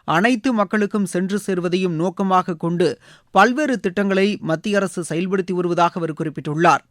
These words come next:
செயற்கை நுண்ணறிவு திறன் தொடர்பான ஸ்டான்ஃபோர்டு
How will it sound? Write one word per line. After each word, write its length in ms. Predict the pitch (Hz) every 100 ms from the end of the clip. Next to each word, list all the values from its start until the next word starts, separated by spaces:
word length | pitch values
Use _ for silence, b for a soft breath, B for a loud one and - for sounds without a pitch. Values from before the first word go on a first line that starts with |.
| b b b
செயற்கை 440 | - 196 196 196 208
நுண்ணறிவு 460 | 185 190 196 185
திறன் 280 | 175 185 175
தொடர்பான 640 | 170 170 175 170 185 139
ஸ்டான்ஃபோர்டு 600 | 135 - 202 220 247 214